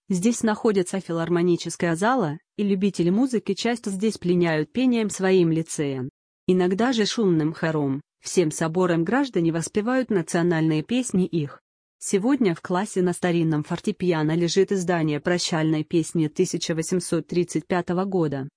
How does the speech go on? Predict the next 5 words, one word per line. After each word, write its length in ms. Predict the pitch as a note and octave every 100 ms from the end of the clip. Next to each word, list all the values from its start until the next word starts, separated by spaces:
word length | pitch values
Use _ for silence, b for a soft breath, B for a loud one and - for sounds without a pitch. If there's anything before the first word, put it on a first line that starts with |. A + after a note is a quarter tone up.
| _
предпринятое 760 | - G3 - G#3 C4 G#3 F3 D#3+
бывшим 360 | F3+ E3+ F3+
директором 540 | F3 A3 C#4 - G3+ F3+
лицея 500 | D#3 - F3 D#3 D3+
Энгельгартом. 840 | D#3+ F3+ F3 D#3+ D3 - C#3+ C3+